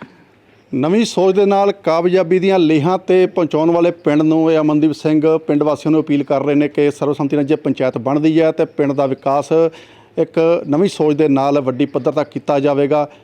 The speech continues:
ਤੇ ਮਹਿਲਾਵਾਂ ਤੇ ਬਜ਼ੁਰਗਾਂ ਲਈ ਵੀ ਉਪਰਾਲੇ ਕੀਤੇ ਜਾਣਗੇ। ਤਾਂ ਇਸ ਆਸ ਦੇ ਨਾਲ ਇੱਕ ਅਪੀਲ ਕੀਤੀ ਗਈ ਹੈ ਇਹਨਾਂ ਵੱਲੋਂ ਤੇ ਪੰਜਾਬ ਸਰਕਾਰ ਨੂੰ ਵੀ ਅਪੀਲ ਕਰਦੇ ਨੇ ਕਿ ਜੇਕਰ ਪੰਚਾਇਤ ਸਾਡੀ ਬਣਦੀ ਹੈ ਤਾਂ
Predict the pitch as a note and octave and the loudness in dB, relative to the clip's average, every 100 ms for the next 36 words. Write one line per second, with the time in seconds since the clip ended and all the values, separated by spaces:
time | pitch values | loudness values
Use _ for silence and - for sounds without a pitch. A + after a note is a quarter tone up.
0 | _ _ E3+ D#3+ D#3 - - - C#3 C#3 | _ _ 0 2 0 -2 -8 -2 0 2
1 | C#3+ D#3 D#3+ D#3 C3 C3 C3+ E3 E3 E3+ | 0 0 0 -2 0 0 0 0 2 2
2 | D#3+ F3+ F3+ - E3 D3+ D3 D3 D3+ C#3 | 2 2 0 -4 -4 0 2 0 -2 0
3 | D#3+ D3+ D#3 D#3 E3 E3+ - _ _ _ | 0 2 0 0 0 -2 -4 _ _ _
4 | - D#3 - F3 F3+ F3+ E3 D#3 E3+ E3 | -4 -2 -2 0 0 0 -2 0 0 2
5 | D#3+ D#3+ E3 - E3 D#3+ D3+ C#3 D3+ F3 | 2 2 0 -2 -2 -2 -2 0 -2 0
6 | D#3 D#3+ D#3 D#3 D#3 D#3+ D#3 D#3 D#3 - | -2 0 2 2 2 0 0 -2 -4 -10
7 | _ _ E3 C#3 B2+ C#3+ E3+ F3 E3 E3 | _ _ -6 -4 -2 0 -2 -4 -2 -2
8 | D#3+ E3 D#3 D3 D3 - C#3 D3 D3+ D3+ | 0 0 0 0 0 0 0 0 0 -2
9 | C3+ C3+ C3+ D3 C#3+ C3+ - C3+ C3+ C#3 | -2 -2 -2 -4 -2 -2 0 -2 -2 -2
10 | C#3 B2+ C3+ C#3+ D3 C#3+ C#3+ | -2 -2 -2 0 0 0 -2